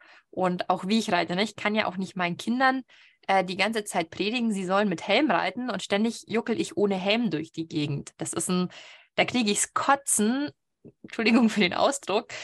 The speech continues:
wenn ich Trainer sehe im, auf, auf, ja, Social Media, Homepages und keine Ahnung was,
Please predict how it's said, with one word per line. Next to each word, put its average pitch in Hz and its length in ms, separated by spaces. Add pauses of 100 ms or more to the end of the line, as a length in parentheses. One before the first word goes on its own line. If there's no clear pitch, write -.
(240)
wenn 202 440
ich 208 500 (480)
Trainer 247 520
sehe 202 540
im, 180 440 (300)
auf, - 280
auf, 202 220 (400)
ja, 214 420
Social 269 340
Media, 240 960
Homepages 226 720
und 208 140
keine 208 240
Ahnung 262 260
was, 247 200